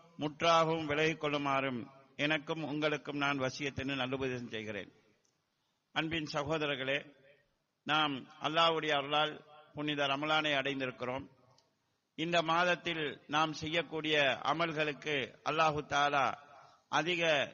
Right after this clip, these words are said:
நன்மைகளை தருகிறான். நபி ஸல்லல்லாஹு அலைஹி வஸல்லம் அவர்கள் இந்த மாதத்தில் ஏனைய மாதங்களை விட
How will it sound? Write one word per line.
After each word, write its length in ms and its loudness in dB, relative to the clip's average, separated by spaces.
நன்மைகளை 600 0
தருகிறான். 640 -2
நபி 220 -2
ஸல்லல்லாஹு 580 2
அலைஹி 240 0
வஸல்லம் 340 -2
அவர்கள் 400 -2
இந்த 300 0
மாதத்தில் 680 0
ஏனைய 520 4
மாதங்களை 680 0
விட 360 0